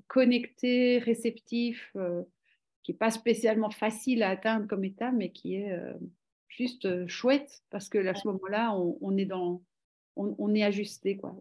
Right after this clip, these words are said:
Speaker 1: On fait des choses qui sont, qui sont, c'est pour ça qu'on est là, probablement.
Speaker 2: Des moments où on est plus en paix, peut-être, ou des moments où on est plus, euh, le mot lâcher prise est très à la mode, mais
Speaker 1: Mm.
Speaker 2: Plus, euh,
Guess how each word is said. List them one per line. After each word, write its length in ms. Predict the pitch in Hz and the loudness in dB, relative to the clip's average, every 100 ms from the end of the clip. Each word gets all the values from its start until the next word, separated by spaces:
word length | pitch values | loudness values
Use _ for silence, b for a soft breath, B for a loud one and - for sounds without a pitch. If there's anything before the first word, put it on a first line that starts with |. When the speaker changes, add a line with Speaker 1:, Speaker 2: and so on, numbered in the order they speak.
| 175 | -14
Speaker 1:
On 160 | 180 - | -14 -10
fait 160 | - | -6
des 100 | 190 | -4
choses 240 | 208 226 220 | -4 -4 -8
qui 100 | - | -10
sont, 300 | - 190 185 - _ _ _ _ - | -8 -6 -8 -12 _ _ _ _ -20
qui 60 | - | -10
sont, 220 | 220 196 196 _ _ _ _ _ | -6 -6 -8 _ _ _ _ _
c'est 140 | - 185 | -8 -8
pour 120 | 196 | -4
ça 120 | 226 | -4
qu'on 160 | 214 196 | -2 0
est 100 | 180 | 0
là, 240 | 156 - _ _ | -2 -6 _ _
probablement. 440 | - 185 175 180 180 - _ - - _ _ _ _ _ - | -8 -6 -6 -8 -10 -16 _ -20 -20 _ _ _ _ _ -10
Speaker 2:
Des 100 | 202 | -2
moments 240 | 214 220 240 | 0 2 0
où 40 | 240 | -2
on 40 | 226 | -4
est 40 | |
plus 260 | 226 233 233 | -2 -2 0
en 140 | 214 | 2
paix, 200 | 214 294 | 4 4
peut-être, 460 | 302 233 226 262 254 | 4 4 6 4 2
ou 40 | |
des 120 | 214 | 2
moments 400 | 208 208 214 226 220 | 2 2 0 2 0
où 40 | |
on 60 | 208 | 0
est 120 | 196 | -2
plus, 420 | 196 220 214 214 | -4 -6 -6 0
euh, 280 | 202 196 196 190 B B B - | 0 0 -2 -6 B B B -2
le 100 | 208 | 4
mot 140 | 214 | 6
lâcher 320 | 214 220 220 | 8 8 6
prise 240 | 214 254 220 | 4 4 6
est 120 | 214 | 4
très 200 | 214 214 | 4 2
à 120 | 208 | 4
la 140 | 208 220 | 4 4
mode, 260 | 262 277 | 4 2
mais 260 | 220 208 214 b b _ | 2 0 -2 b b _
Speaker 1:
Mm. 180 | 220 220 214 _ _ _ | -6 -6 -8 _ _ _
Speaker 2:
Plus, 260 | 226 233 - | 0 0 0
euh, 640 | 202 196 196 196 190 196 | 2 2 2 0 0 -4